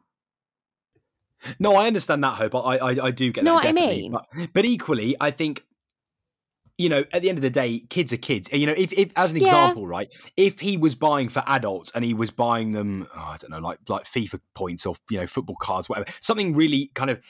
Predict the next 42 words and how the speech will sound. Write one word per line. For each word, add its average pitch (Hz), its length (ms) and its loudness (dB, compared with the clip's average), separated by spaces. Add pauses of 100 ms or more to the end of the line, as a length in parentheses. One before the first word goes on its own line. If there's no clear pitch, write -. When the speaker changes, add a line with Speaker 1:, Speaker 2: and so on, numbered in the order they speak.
(140)
Speaker 1:
irrelevant 127 480 0
in 120 60 -4
the 120 60 -2
grand 113 240 -2
scheme 117 140 -6
when 110 120 -2
you 107 60 -4
get 110 140 -4
older, 104 220 -2
I 104 80 -2
understand. 101 400 -8
But 131 140 0 (120)
for 202 100 4
children, 110 680 -2 (320)
I 339 80 4
Speaker 2:
Hmm. 311 60 4
Speaker 1:
don't 170 160 8
know 175 100 2
what 151 180 2
else 156 240 -2
you'd 139 220 -4
be 143 140 -2
buying 156 320 0
them. 175 140 -2
And 156 100 -2
equally, 139 360 -2
you 107 160 -2
know, 123 140 0 (260)
the, 139 160 0
the 156 100 2
truth 156 300 0
is, 143 120 2
Hope, 107 260 -4
that - 160 0 (320)
a 139 80 2
lot 165 180 4
of 139 100 0
the 135 80 -2
kids 117 360 -6
there 98 380 -2
may 135 300 0
not 139 240 0